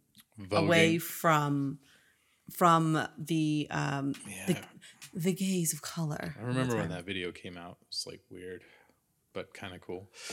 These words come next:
Speaker 1: I've been listening to a podcast called Talking Sopranos 'cause I love The Sopranos. And their thing is, like, it's not gonna be an ongoing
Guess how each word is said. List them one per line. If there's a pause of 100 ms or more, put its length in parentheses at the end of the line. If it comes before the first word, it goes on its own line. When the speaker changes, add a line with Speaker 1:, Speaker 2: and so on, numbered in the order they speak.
(320)
Speaker 1:
I've
been
listening
to
a
podcast
called
Talking
Sopranos
'cause
I
love
The
Sopranos.
And
their
thing
is,
like,
it's
not
gonna
be
an
ongoing